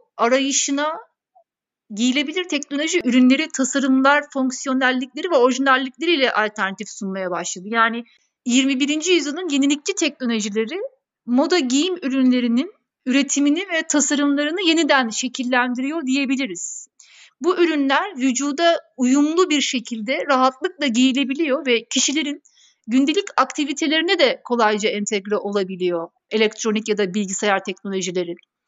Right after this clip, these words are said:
Giyilebilir teknoloji çeşitli türlerde haberleşmeye,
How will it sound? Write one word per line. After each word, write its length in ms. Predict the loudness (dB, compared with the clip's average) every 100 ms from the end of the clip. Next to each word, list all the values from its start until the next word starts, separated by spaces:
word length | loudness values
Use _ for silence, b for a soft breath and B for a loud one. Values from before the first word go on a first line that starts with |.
| B B B B B -6
Giyilebilir 500 | 0 2 4 4 2 4
teknoloji 480 | 0 0 2 2 -2
çeşitli 460 | -2 -2 -2 -2 -2 0
türlerde 440 | 0 2 2 0
haberleşmeye, 1040 | -2 0 0 0 -2 -6 -8 -8 -6 -8